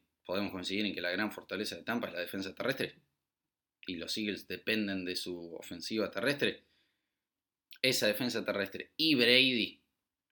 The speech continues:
contra Jalen Hurts y, bueno, Bruce Arians contra Sirianni. Pff, eh, a ver, le, le acabo de tirar toda la flor del mundo a Sirianni, ojo, eh. Eh, digo simplemente la, la experiencia. O sea, Bruce Arians es un técnico que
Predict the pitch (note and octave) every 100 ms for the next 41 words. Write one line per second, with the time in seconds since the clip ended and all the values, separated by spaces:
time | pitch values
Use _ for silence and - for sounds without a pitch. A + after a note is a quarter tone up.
0 | - - G#2+ G#2 F#2 - G#2 F2+ - G#2+
1 | G#2 - - - F2+ F2 E2+ E2 E2+ F#2
2 | E2 - F#2 F#2+ A2 G2+ G2 F2+ - E2+
3 | G2 - F#2 G#2+ B2 A2 - _ _ _
4 | _ _ _ _ _ _ _ _ _ _
5 | _ _ _ - - - - - - _
6 | _ _ _ _ _ G#2+ G#2 G2 F#2+ F#2
7 | F2+ G#2 G2 - F#2+ F#2 G#2 C#3 A2 A2+
8 | G#2+ G#2 G#2 G#2 G2 G2+ F#2+ F2+ F2+ E2
9 | E2+ E2+ D#2+ F#2+ - - F2 E2+ E2 -
10 | F#2 F2 G2 F2 F2+ F2+ F2+ E2 E2+ F2
11 | - F2 F2 E2 D#2+ D#2+ E2+ F2 E2 F#2
12 | E2+ - E2 - E2+ F2+ D#2+ E2 -